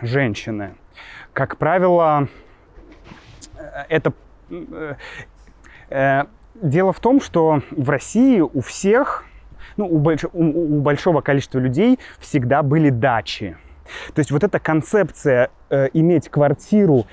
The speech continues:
и иметь маленький дачный участок с маленьким домиком,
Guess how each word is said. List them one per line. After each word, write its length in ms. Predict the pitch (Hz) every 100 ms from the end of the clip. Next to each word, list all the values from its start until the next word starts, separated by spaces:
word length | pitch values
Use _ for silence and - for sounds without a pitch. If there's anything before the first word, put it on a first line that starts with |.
| -
и 240 | - 156 156
иметь 440 | 165 170 135 - - -
маленький 640 | 120 143 156 151 123 110 123
дачный 580 | 113 135 120 - 117 110
участок 800 | - 190 262 - 123 - - - _ _ _ _ _ - -
с 140 | - 156
маленьким 500 | 151 139 127 131 117
домиком, 600 | 156 131 104 - 95